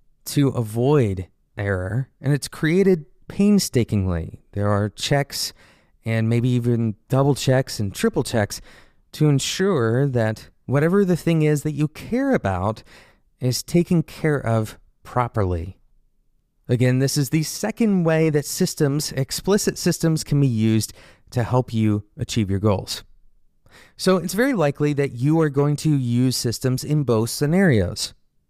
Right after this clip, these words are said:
Uh, we've talked about two very simple scenarios, languages, uh, abstracted languages on top of machine code, as well as regression tests.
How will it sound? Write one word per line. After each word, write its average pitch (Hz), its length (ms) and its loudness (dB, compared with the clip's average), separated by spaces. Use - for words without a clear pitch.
Uh, 110 100 0
we've 117 240 -2
talked 120 240 -4
about 117 220 -2
two 151 220 0
very 135 220 2
simple 208 340 0
scenarios, 104 560 0
languages, 131 840 2
uh, 104 240 -4
abstracted 127 680 0
languages 131 580 2
on 127 180 -4
top 120 280 -2
of 127 100 0
machine 123 460 0
code, 135 440 2
as 127 220 -2
well 156 320 0
as 123 340 2
regression 143 540 0
tests. - 540 -10